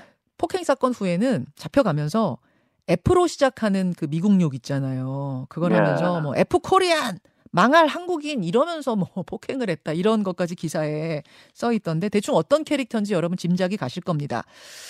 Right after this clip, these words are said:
Speaker 2: 예, 아주 불안한 성정으로 보입니다.
Speaker 1: 그렇죠.
Speaker 2: 네.
Speaker 1: 가장 미스테리한 건 월북하기까지의 동선입니다.
Speaker 2: 예.
Speaker 1: 트래비스 킹,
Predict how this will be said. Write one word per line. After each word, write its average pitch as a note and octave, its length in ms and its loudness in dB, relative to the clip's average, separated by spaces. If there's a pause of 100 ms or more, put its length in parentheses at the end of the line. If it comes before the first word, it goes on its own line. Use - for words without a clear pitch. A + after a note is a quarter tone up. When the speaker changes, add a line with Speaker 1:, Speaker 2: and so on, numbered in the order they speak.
(220)
Speaker 2:
예, F#2+ 100 2
아주 G2 300 2 (100)
불안한 G#2 640 0
성정으로 G2+ 460 -2
보입니다. E2+ 480 -4
Speaker 1:
그렇죠. D3+ 640 -4 (480)
Speaker 2:
네. E3 80 0
Speaker 1:
가장 D#4+ 280 2
미스테리한 G#3+ 640 2
건 C4+ 300 -2 (600)
월북하기까지의 A#3 1400 0 (160)
동선입니다. D3 920 0 (600)
Speaker 2:
예. - 200 -6 (240)
Speaker 1:
트래비스 D4+ 360 0
킹, C#4+ 360 0